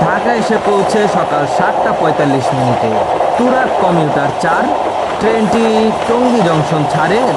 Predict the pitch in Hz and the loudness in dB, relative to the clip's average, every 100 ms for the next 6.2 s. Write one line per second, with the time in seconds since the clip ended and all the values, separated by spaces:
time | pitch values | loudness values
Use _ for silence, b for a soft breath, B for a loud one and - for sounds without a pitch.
0 | 147 151 160 165 143 165 202 214 - 226 | 0 0 0 -2 -2 0 0 0 -2 0
1 | 220 220 - - 220 240 196 160 143 165 | 0 0 -2 0 0 2 2 0 0 0
2 | 175 180 226 277 - - - - - - | 0 2 2 0 0 -2 -2 0 0 0
3 | - 240 233 226 220 214 208 214 202 165 | 0 0 0 0 0 0 2 0 2 2
4 | 156 156 - - 196 220 214 202 175 156 | 0 0 -2 0 0 0 -2 0 0 2
5 | 139 135 123 - - - - - - - | 0 0 -2 -2 -2 -2 -2 -2 -2 0
6 | 220 | 2